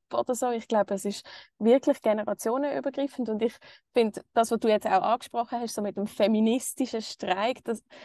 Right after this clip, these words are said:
ähm, dass es eben inklusiver ist, ich find, das bildet genau das ab. Wir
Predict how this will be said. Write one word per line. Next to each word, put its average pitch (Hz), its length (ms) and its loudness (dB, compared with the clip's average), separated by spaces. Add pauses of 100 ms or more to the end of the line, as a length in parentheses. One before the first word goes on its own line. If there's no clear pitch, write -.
(200)
ähm, 202 500 4
dass 208 140 4
es 202 100 0
eben 220 200 6
inklusiver 262 760 -4
ist, 247 120 -4
ich 226 100 -4
find, 254 200 0
das 226 160 -4 (140)
bildet 233 340 0
genau 214 400 0
das 214 320 0
ab. - 220 -4 (240)
Wir 240 300 -2